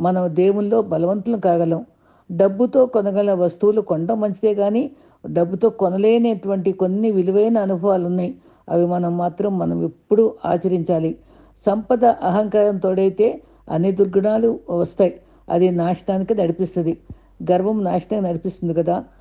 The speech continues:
పైవారితో ఏమో గౌరవంగా, సాటివారితో స్నేహంగా అలా మెలగటమే కాదు, అంతకంటే తక్కువ వారితో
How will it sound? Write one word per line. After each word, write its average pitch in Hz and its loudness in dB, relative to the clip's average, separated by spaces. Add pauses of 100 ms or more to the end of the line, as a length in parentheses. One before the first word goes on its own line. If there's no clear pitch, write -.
(360)
పైవారితో 208 4
ఏమో 190 -2
గౌరవంగా, 170 0 (420)
సాటివారితో 202 2
స్నేహంగా 170 -2 (440)
అలా 185 2
మెలగటమే 180 0
కాదు, 185 2
అంతకంటే 170 -2 (380)
తక్కువ 240 2
వారితో 185 0